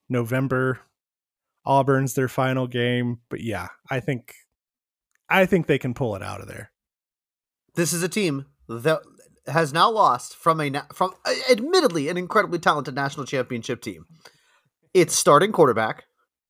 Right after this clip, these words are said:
Speaker 2: its starting running back, four or all five of its offensive linemen. I can't remember which one.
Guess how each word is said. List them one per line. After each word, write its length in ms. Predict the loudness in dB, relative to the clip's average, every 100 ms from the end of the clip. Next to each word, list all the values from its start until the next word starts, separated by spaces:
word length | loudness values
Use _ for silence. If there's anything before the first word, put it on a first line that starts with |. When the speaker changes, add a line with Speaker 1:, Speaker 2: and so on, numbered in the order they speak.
| _ _ _ _ _ _
Speaker 2:
its 240 | -2 -2 -2
starting 360 | 4 4 4
running 320 | 0 0 2 -2
back, 340 | -2 -4 -10 _ _ _ _ _ _ _ _ _ _ _ _ _
four 640 | -2 4 6 8 4 2 -10 _ _ _
or 220 | 0 2
all 260 | 6 6 4
five 480 | 4 4 4 2 -2
of 160 | -2
its 120 | 2 4
offensive 460 | 4 2 -2 0
linemen. 340 | 2 0 -2 -8
I 80 | -4
can't 160 | -4
remember 200 | -4 -8
which 220 | -2 -2 -2
one. 240 | -6